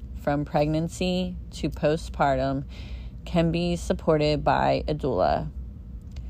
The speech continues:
We support in an emotional way as well. We help you through any hurdles. So no matter what, you will be supported with the right people around you. As always,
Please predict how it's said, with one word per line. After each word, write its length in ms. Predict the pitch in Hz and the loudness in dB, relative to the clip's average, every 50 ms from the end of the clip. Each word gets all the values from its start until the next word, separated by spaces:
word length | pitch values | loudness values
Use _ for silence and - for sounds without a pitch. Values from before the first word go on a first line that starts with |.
| - - - - - - - | -12 -12 -12 -12 -10 -2 2
We 140 | - 196 | 4 4
support 540 | 196 - 254 226 - - 190 175 175 170 - - | 6 6 4 4 6 6 6 8 8 6 2 0
in 240 | - - 170 175 170 | -2 0 2 2 4
an 100 | 175 175 | 4 4
emotional 520 | 170 170 160 156 160 - - 165 165 165 | 4 4 4 4 2 0 0 2 4 6
way 200 | 160 147 143 143 | 6 6 6 4
as 180 | 143 143 - - | 2 0 0 2
well. 240 | 139 135 131 131 135 | 2 4 4 4 2
We 120 | 151 165 | 2 0
help 320 | 165 165 175 170 170 - | 2 4 6 4 4 4
you 100 | - 185 | 0 -2
through 280 | 180 170 160 170 160 - - - - - | -2 0 0 0 0 -2 -4 -6 -4 0
any 380 | 156 165 180 190 196 202 202 | 2 4 4 4 4 4 4
hurdles. 920 | 190 175 - - - 170 160 156 147 113 87 78 78 78 - - - - - - - - - - - - - - | 2 -2 -4 0 2 4 4 4 4 4 2 2 0 0 -2 -6 -10 -10 -10 -12 -10 -10 -10 -10 -10 -10 -10 -10
So 240 | - - - 185 180 | -2 2 6 6 8
no 160 | 185 190 190 | 8 8 6
matter 420 | 190 185 175 170 170 180 208 214 202 | 8 8 8 8 8 8 8 8 6
what, 680 | 185 165 160 156 151 151 160 175 202 233 254 - - - - - - - | 6 8 8 8 10 10 8 8 8 6 6 4 0 -4 -10 -8 -6 -2
you 280 | 165 170 185 208 220 | 0 2 4 6 6
will 200 | 220 233 233 226 | 8 8 8 8
be 240 | 196 180 175 180 190 | 6 4 2 2 2
supported 920 | 190 - - 151 156 - - 175 165 151 143 120 101 110 151 156 - - - | 2 0 -2 -4 -2 2 4 4 6 6 4 4 4 2 2 -2 -4 -6 -2
with 180 | - 170 170 - | 0 0 0 2
the 120 | - 170 | 2 2
right 300 | 156 147 151 143 151 - | 4 6 4 4 4 0
people 360 | - - 165 147 - 147 151 | -2 -2 -2 0 2 4 4
around 400 | 151 143 139 113 71 71 - - | 4 4 4 2 0 -2 -2 -4
you. 340 | - - - 64 76 - - - - - - - - - - - - - - - - - - - - - - - - - _ _ _ _ _ _ _ _ _ - - - - - - - - - - _ _ _ _ _ - | -2 -2 -2 -2 -2 -4 -6 -8 -10 -12 -12 -12 -12 -10 -10 -10 -10 -12 -12 -12 -14 -14 -12 -8 -4 -4 -4 -4 -6 -14 _ _ _ _ _ _ _ _ _ -12 -10 -10 -12 -20 -20 -20 -20 -20 -20 _ _ _ _ _ 4
As 240 | 220 220 240 247 208 | 6 8 8 8 8
always, 680 | 190 185 185 180 180 175 175 180 180 180 170 - - | 8 10 10 10 10 10 8 6 6 4 2 -2 -8